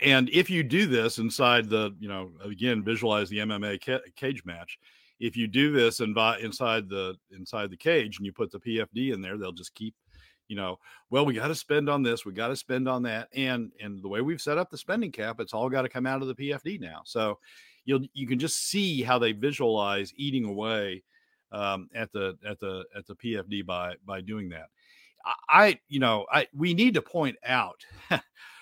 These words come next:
this trap, because otherwise we're gonna have people who are, who get on board and say, "Oh yeah, spending cap. Well,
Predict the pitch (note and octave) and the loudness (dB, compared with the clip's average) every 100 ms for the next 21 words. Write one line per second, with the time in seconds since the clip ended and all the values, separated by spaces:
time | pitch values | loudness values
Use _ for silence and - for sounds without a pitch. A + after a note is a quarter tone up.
0 | - A#2 C3+ - - - F3 - - _ | -14 0 0 0 -6 2 2 2 -4 _
1 | B2+ B2 C#3+ A#2+ - E3 G3+ C#3 A2 G#2+ | -8 -2 0 0 4 4 4 4 2 2
2 | A2 A#2+ B2 G#2 A2 G#2 - C3 C3+ A#2+ | 0 -4 -4 -4 -4 -6 -6 -8 -2 -2
3 | G#2 G2+ G#2+ G2+ F#2+ F#2 - G#2 F#2 B2+ | -2 -4 -4 -2 -2 -4 -8 -12 -4 0
4 | C3 A2+ G#2+ G#2+ G#2 G2+ G2 _ _ _ | 2 2 0 0 0 -2 -6 _ _ _
5 | - A2 - G#2+ D3 A3+ A3+ C#3+ - F3 | -10 -8 -2 0 2 4 4 2 -2 -2
6 | C3+ A#2+ G2 E3+ E3 D#3+ | -2 -4 -2 2 2 0